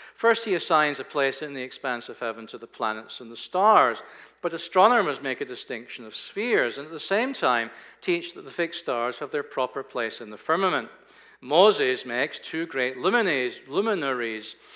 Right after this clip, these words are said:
but astronomers prove by conclusive reasons that the star of Saturn, which on account of its great distance appears the least of all, is greater than the moon. Here lies the difference.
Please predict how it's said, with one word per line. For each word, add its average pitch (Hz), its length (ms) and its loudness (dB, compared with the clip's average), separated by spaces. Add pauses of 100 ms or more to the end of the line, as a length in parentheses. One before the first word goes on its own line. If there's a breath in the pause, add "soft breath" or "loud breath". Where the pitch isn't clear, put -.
(480 loud breath)
but 160 140 -4
astronomers 185 760 6
prove 123 340 -6
by 151 160 2
conclusive 151 760 -8
reasons 156 720 -4 (420 loud breath)
that - 120 -8
the 165 60 -10
star 226 440 6
of 214 100 2
Saturn, 156 720 4
which 143 160 -10
on 151 80 -8
account 190 420 -2
of 196 40 -4
its 147 140 -4
great 139 340 0
distance 165 440 -4
appears 190 560 2
the 165 100 0
least 135 340 -4
of 107 120 -8
all, 131 420 -2 (300 loud breath)
is 151 380 2 (100)
greater 127 420 -4
than 113 320 -6
the 113 60 -10
moon. 135 400 -2 (1400 loud breath)
Here 196 400 6
lies 123 340 4
the 113 120 -8
difference. 139 760 -2